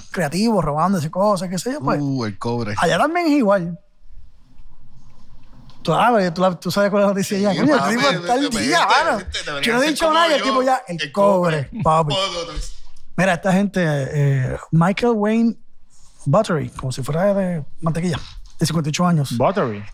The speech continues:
Speaker 1: Y Kimberly K Buttery, pareja, ¿verdad?
Speaker 2: Pareja.
Speaker 1: De cincuenta y cinco años, en Somerville. Eh, ambos fueron acusados de robarse cobre de las líneas de, de electricidad.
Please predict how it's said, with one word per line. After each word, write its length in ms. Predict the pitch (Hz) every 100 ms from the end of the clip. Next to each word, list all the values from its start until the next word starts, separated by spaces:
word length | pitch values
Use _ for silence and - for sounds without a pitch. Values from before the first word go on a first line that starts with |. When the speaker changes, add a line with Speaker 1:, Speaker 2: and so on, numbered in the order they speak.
| -
Speaker 1:
Y 100 | 170
Kimberly 480 | - 269 269 240 185
K 240 | - 208 220 147 131
Buttery, 360 | 214 220 135 127 - - - - - - - -
pareja, 400 | 156 165 160 127 - - -
¿verdad? 200 | 139 226
Speaker 2:
Pareja. 200 | - -
Speaker 1:
De 120 | 156
cincuenta 300 | 156 156 160
y 40 | 160
cinco 260 | 175 180 233
años, 340 | 196 165 156 - - -
en 100 | 160
Somerville. 560 | 226 233 185 160 165 - - - - - - - - - - - -
Eh, 680 | 175 165 165 160 151 147 143
ambos 280 | 175 247 226
fueron 640 | 165 175 208 208 202 196 190
acusados 760 | 185 196 240 226 175 190 - - _ - -
de 220 | 170 160 160
robarse 480 | 165 143 185 254 233
cobre 300 | 262 294 233
de 80 |
las 160 | 180 160
líneas 280 | 160 202 202
de, 800 | 208 202 185 170 151 139 127 127
de 140 | 156
electricidad. 420 | 160 170 151 139